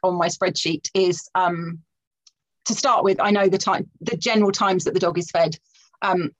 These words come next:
and one of the things I track is, um, whether they've had their meals at, um, the usual time or whether it's different, and to track the time of day,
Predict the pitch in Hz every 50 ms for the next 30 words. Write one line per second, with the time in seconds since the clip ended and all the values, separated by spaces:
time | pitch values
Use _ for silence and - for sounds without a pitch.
0 | _ - 196 202 208 208 214 214 202 202 - 196 190 185 185 185 - - - -
1 | - 220 196 190 - 190 190 190 - 196 180 - - - - 196 190 180 170 -
2 | - - - - 190 180 175 175 147 - - _ _ _ _ - 190 220 208 208
3 | 190 185 196 196 214 202 196 - 185 185 190 190 190 180 180 175 165 - - -
4 | 175 - - _ - - - _ _ - 170 170 165 160 165 160 - - _ -
5 | 175 190 185 180 180 202 240 240 208 208 202 208 208 - 226 220 226 247 277 285
6 | 277 - 208 202 202 - 196 180 175 - - - - - - - 202 196 - -
7 | 214 226 226 - - - 185 180 - 165 - 185 - - - 180 - - - 175
8 | 170 180 170 - 190 165 165 165